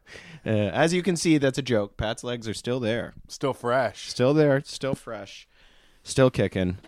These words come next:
Speaker 1: Um, okay, we're clapped in. We're good.
Speaker 2: We got the clap.
Speaker 1: Yeah, we got the clap, baby. Um, welcome back.
Speaker 2: We're here.
Speaker 1: We are here.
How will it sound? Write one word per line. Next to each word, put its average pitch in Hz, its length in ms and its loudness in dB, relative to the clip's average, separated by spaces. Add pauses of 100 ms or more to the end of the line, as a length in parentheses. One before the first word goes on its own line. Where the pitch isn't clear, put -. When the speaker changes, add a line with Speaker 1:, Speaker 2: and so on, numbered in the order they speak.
(100)
Speaker 1:
Um, 95 440 -2 (3750)
okay, 117 220 -4 (220)
we're 90 120 -14
clapped - 300 -4
in. 113 180 -4 (160)
We're 95 80 -10
good. 110 260 -4 (120)
Speaker 2:
We 139 120 -2
got 147 220 6
the 151 40 -8
clap. 151 440 2 (260)
Speaker 1:
Yeah, 120 220 2 (280)
we 127 100 0
got 127 160 2
the - 60 -8
clap, 139 300 6
baby. 123 420 4 (140)
Um, 113 480 -6 (260)
welcome 120 280 0
back. 139 260 8 (800)
Speaker 2:
We're 165 140 0
here. 160 500 2 (360)
Speaker 1:
We 151 200 6
are 156 80 10
here. 139 400 6